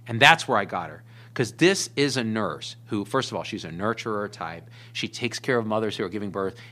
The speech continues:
every fucking day. It's like, okay, this, it, and we were both like, we're watching her face, we're reading the game, we're like, "We nailed it already. We don't even have to think now, 'cause it's, it's in the bag."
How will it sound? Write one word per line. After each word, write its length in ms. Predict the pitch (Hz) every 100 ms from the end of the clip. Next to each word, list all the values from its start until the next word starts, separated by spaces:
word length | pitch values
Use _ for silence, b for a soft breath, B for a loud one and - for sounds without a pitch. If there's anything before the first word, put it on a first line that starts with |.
| B -
every 220 | 123 117
fucking 300 | 110 107 104
day. 120 | 92 92
It's 120 | -
like, 180 | 107 139
okay, 280 | 120 95 - - - -
this, 320 | 147 143 - -
it, 200 | 131 - 139 143
and 100 | 156
we 60 |
were 60 | 185
both 200 | 165 143
like, 120 | 143
we're 120 | 143
watching 360 | 143 135 139 147
her 60 | 135
face, 380 | 131 127 131 B B 135
we're 140 | 139
reading 260 | 139 139 139
the 80 |
game, 320 | 123 120 117 120
we're 80 |
like, 240 | 117 113 - - - - - - -
"We 140 | 135
nailed 240 | 120 113 107
it 80 |
already. 320 | 92 92 87 85
We 140 | 110
don't 100 | 110
even 120 | 110
have 100 | 101
to 100 | 101
think 260 | - 85 -
now, 160 | 82
'cause 180 | 80 95
it's, 200 | 95 101 113
it's 340 | 113 117 104
in 140 | 113 104
the 100 | 101
bag." 300 | 87 78